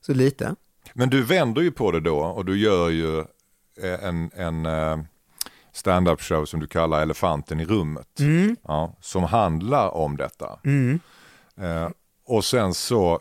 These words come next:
Speaker 2: slutar hon med politik.
Speaker 1: Mm.
Speaker 2: Men du slutar inte med din show. Eh,
Speaker 1: Där faktiskt,
Speaker 2: det
Speaker 1: apro-,
Speaker 2: måste ju
Speaker 1: apropå detta
Speaker 2: <laughs>
Speaker 1: ämnet bara, så kommer jag tänka på nu att mitt arbetsnamn,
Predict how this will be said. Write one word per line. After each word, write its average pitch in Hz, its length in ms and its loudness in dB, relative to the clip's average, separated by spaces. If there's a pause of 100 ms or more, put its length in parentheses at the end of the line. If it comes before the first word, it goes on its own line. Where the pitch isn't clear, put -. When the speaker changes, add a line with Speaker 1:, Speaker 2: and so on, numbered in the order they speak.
Speaker 2:
slutar 120 420 2
hon 127 180 2
med 85 120 0
politik. - 720 -6
Speaker 1:
Mm. 139 380 0
Speaker 2:
Men 104 100 2
du 107 120 4
slutar 101 360 2
inte 113 160 -2
med 92 120 2
din 87 160 2
show. 80 460 -4 (1040)
Eh, 92 520 2 (800)
Speaker 1:
Där 131 320 4
faktiskt, - 400 0
Speaker 2:
det 139 60 8
Speaker 1:
apro-, - 40 6
Speaker 2:
måste 147 280 4
ju 170 60 6
Speaker 1:
apropå 151 380 4
detta 165 240 4
Speaker 2:
<laughs> 160 100 6
Speaker 1:
ämnet 135 200 0
bara, 104 300 2 (380)
så 143 60 -2
kommer 135 160 4
jag 120 60 2
tänka 170 260 4
på 127 140 2
nu 113 380 4 (140)
att 117 260 -2
mitt 117 340 -2
arbetsnamn, 123 1000 0